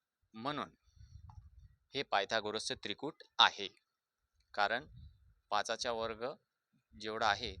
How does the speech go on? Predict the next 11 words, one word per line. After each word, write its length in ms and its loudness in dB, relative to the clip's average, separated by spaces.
तेवढाच 360 -4
या 80 0
दोघांच्या 420 -4
वर्गांची 380 -6
बेरीज 340 -8
देखील 420 -10
आहे, 300 -8
म्हणून 200 -6
हे 100 -4
पायथागोरसचं 680 2
त्रिकूट 380 -2